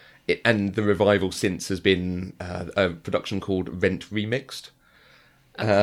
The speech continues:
Speaker 1: um, set in the, in the present day with some changes, including Denise Van Outen as Maureen. <laughs>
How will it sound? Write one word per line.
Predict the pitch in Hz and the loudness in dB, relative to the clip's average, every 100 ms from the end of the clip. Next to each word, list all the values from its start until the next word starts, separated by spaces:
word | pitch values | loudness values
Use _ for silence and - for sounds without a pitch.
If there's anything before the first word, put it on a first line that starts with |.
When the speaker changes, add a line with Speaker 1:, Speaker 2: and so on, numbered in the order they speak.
| 104 | 4
Speaker 1:
um, | 101 | 2
set | - 104 - | 2 2 2
in | 104 | 0
the, | 101 92 | 0 -2
in | 98 | -2
the | |
present | - 98 95 | -2 -4 -2
day | 98 95 | 2 2
with | 92 98 | 2 0
some | - 98 | -2 -2
changes, | 104 101 90 95 90 | 2 2 2 0 0
including | - 127 160 147 143 | -2 -2 -2 -2 -4
Denise | 135 110 135 | -4 -4 -2
Van | 123 120 | 0 0
Outen | 123 156 | 0 -2
as | 160 | -4
Maureen. | 110 113 131 160 - _ _ _ _ _ - - - | 0 -2 -2 -6 -10 _ _ _ _ _ -20 -20 -20
<laughs> | _ | _